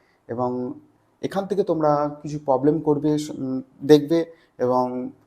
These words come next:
যদি কোনো অসুবিধা হয় তোমরা কমেন্টে জানাবে, এবং কোনো যদি ম্যাথ প্রবলেম হয় তোমরা কমেন্টে জানাবে যে চক্রবৃদ্ধি সুদের ক্ষেত্রে এই ম্যাথটা কীভাবে হবে বা কীভাবে করতে হবে সেটা বলবে। আমি অবশ্যই,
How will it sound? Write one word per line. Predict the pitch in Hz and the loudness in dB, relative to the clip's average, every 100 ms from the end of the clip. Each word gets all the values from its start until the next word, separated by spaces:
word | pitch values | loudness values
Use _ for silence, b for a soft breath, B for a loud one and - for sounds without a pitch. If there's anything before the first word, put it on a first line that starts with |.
| _ | _
যদি | 117 160 196 | -4 -2 -2
কোনো | 180 139 | 0 0
অসুবিধা | - 147 151 143 | 0 -2 0 2
হয় | 143 | 0
তোমরা | 143 143 139 | -2 -4 -4
কমেন্টে | - 135 139 147 147 | -6 -2 0 0 -2
জানাবে, | 143 135 139 143 147 _ _ - | 0 2 2 2 -4 _ _ -10
এবং | 127 127 | -8 -4
কোনো | 135 131 | -4 -4
যদি | 131 135 | -2 -2
ম্যাথ | 127 131 - | -2 -4 -2
প্রবলেম | 127 117 151 147 | -2 2 0 2
হয় | 147 | -2
তোমরা | 143 143 143 | -2 -4 -4
কমেন্টে | 135 139 135 | -4 -6 -6
জানাবে | 131 131 135 135 135 | -6 -6 -4 -6 -6
যে | 139 | -6
চক্রবৃদ্ধি | 131 127 135 131 135 | -6 -8 -10 -8 -10
সুদের | - 131 | -10 -12
ক্ষেত্রে | 127 147 147 - | -10 -8 -8 -6
এই | 139 139 139 b b b | -4 -4 -6 b b b
ম্যাথটা | 127 131 135 | -6 -4 -4
কীভাবে | - 135 135 131 | -6 -6 -4 -4
হবে | 135 131 131 | -2 0 0
বা | 127 | 0
কীভাবে | 127 143 139 127 131 _ b b | -2 -4 -4 -8 -10 _ b b
করতে | 143 143 143 | 2 2 2
হবে | 135 | -2
সেটা | 135 135 135 | -2 -2 -2
বলবে। | 131 131 139 | 0 0 0
আমি | 127 131 | -2 -2
অবশ্যই, | 120 139 - 143 | -4 -4 -4 -4